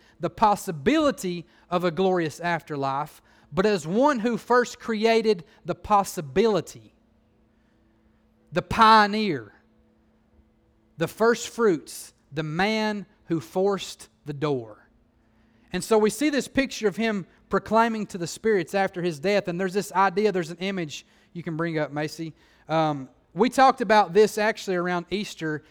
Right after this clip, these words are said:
It's called the harrowing of hell, if you guys remember that.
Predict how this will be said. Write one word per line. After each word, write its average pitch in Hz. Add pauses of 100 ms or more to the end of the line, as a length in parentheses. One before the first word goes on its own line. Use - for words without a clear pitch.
It's 170
called 226
the 185
harrowing 202
of 139
hell, 160 (460)
if 131
you 180
guys 170
remember 156
that. 117